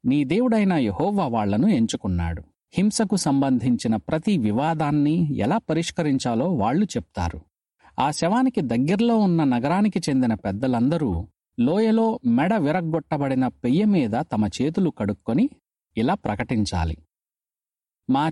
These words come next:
చేతులు ఈ రక్తాన్ని చిందించలేదు, ఈ రక్తం చిందించబడడాన్ని మా కళ్ళు చూడలేదు. యెహోవా,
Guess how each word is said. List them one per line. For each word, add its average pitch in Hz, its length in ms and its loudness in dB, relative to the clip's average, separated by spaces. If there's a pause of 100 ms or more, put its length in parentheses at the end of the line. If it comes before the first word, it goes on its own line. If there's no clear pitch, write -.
(120)
చేతులు 240 320 2
ఈ 147 220 4
రక్తాన్ని 185 520 0
చిందించలేదు, 131 920 0 (540)
ఈ 175 160 2
రక్తం 190 360 0
చిందించబడడాన్ని 143 1200 0 (100)
మా 110 160 0
కళ్ళు 170 360 0 (120)
చూడలేదు. 101 520 -2 (540)
యెహోవా, 143 560 -2